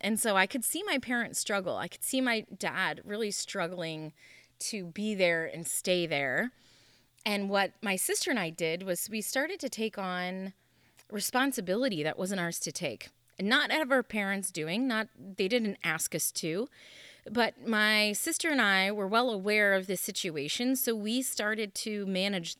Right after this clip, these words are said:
my parents' feelings regarding anything that we were going through or dealing with. So that means that we would keep things from them or protect them from some, some people or things, or we would, uh, stick up for them,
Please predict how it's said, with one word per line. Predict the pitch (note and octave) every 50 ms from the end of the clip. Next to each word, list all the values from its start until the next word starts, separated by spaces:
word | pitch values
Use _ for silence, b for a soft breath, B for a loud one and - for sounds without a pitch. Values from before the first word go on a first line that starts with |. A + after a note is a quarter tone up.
| _ -
my | - F#3+ F3
parents' | F#3 - - G3 F#3+ F3+ E3+ E3+ - -
feelings | - - G#3 G3+ G#3+ G3+ F3 D#3 D#3+ E3+ F#3 F#3 - - b b b b b b b b b b b b
regarding | - A3+ G3+ A3+ G#3+ G#3+ G3+ G3+ G#3
anything | - A3+ A#3 B3 A3+ - B3 A3+
that | G3+ F3 D#3+
we | - G#3+ A#3+ B3+
were | B3+ A#3+ A#3
going | G3+ G#3 G3 G3 F#3+ F#3
through | - - F#3+
or | F3 D#3+
dealing | D#3 D3+ - F3+ F3 E3+ D#3 D3 B2
with. | G#2 F2+ - - _ _ B B B B B B B B
So | B - - B3 A3+ A3 G#3+ G#3
that | G3 A3 B3 C4 - -
means | G#3 G3+ F#3+ F#3 G3 A3+ C4 C4 - - B B B B B B B B _ _ _ -
that | A#3 A3 G#3 F#3 -
we | A3+ A#3+ B3
would | A#3 A3+ A3 G#3+ G#3+ G#3 G3+ G#3 - _ _ _ _ -
keep | - - D4 D4 B3+
things | - C#4 C4 A#3+ A3
from | - - A#3+ A3 G#3 G3+ F#3
them | F3 F3 E3+ F3
or | - F3
protect | F3 - G3+ - - C#4 C#4+ - -
them | - A#3+ A3
from | - - A3 G3+ F#3
some, | F#3 - G#3 F#3 - - - - A3 - -
some | - - A#3+ G#3+ G3 F#3 F#3 F#3 - _ -
people | - - C#4 B3 - G#3+ G#3
or | - F3
things, | - - - A#3+ A3 F#3+ F3 E3+ E3+ -
or | - - A3+ A#3+
we | B3+ A3+ B3+ B3 B3
would, | G#3 A3+ G#3+ G#3+ G#3 G3+ G3 G3+ B B B B B B B B -
uh, | G3+ F3+
stick | F#3 - - - D4+ D4+ -
up | D#4 - -
for | - - A#3+ G3+
them, | G3 F#3 F3 E3+ E3+ E3+ F3